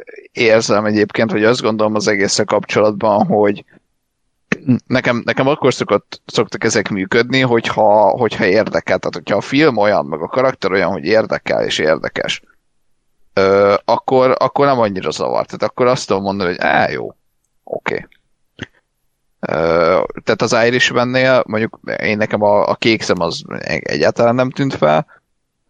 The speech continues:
ö, meg ott is úgy voltam, hogy jó, értem, persze, erről szól a sztori, oké. Ö, és itt meg, tehát, hogy egyrészt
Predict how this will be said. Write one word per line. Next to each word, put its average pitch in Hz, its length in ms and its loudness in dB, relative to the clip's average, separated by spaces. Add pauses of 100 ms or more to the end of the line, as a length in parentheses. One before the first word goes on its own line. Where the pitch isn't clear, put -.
(140)
ö, 98 540 2 (480)
meg 113 180 0
ott 131 200 0
is - 140 0
úgy 113 140 0
voltam, 113 280 2
hogy 113 200 -2
jó, 170 260 2
értem, 131 480 2
persze, 123 580 2
erről 107 340 0
szól 85 260 -4
a 69 60 -2
sztori, 104 640 -4
oké. - 520 -6 (2000)
Ö, 107 400 4 (140)
és - 180 -4
itt - 260 -4
meg, 156 340 0 (520)
tehát, 135 180 0
hogy 143 200 -2 (260)
egyrészt 147 600 0